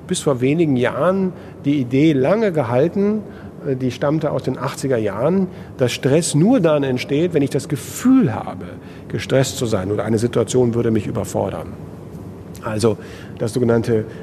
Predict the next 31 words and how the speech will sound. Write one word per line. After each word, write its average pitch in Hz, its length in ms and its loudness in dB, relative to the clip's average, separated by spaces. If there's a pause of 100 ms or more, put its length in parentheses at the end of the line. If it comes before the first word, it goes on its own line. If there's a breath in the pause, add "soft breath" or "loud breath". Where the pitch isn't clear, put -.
(220 loud breath)
Appraisal 151 680 2
war 98 140 -4
lange 196 640 4
in 156 180 0
der 143 80 4
Forschung 143 680 2 (280 loud breath)
das, 131 280 -2
was 131 180 -2
man, 117 380 0
äh, 107 540 -4
zwingend, 185 580 2
äh, 131 320 -2 (120)
voraussetzte, 135 680 -2
um 120 220 -4
gestresst 135 380 -4
zu 139 80 -4
sein, 113 240 0
als 110 160 -6
das - 80 -10
Gefühl, 170 520 2 (540 loud breath)
ich - 140 -8
kann 135 260 -2
nur 196 260 4
gestresst 151 420 -2
sein, 131 180 0
wenn 123 100 2
ich 123 160 -2
das 120 160 -6
auch 110 120 -8
so 120 180 2
empfinde, 135 560 0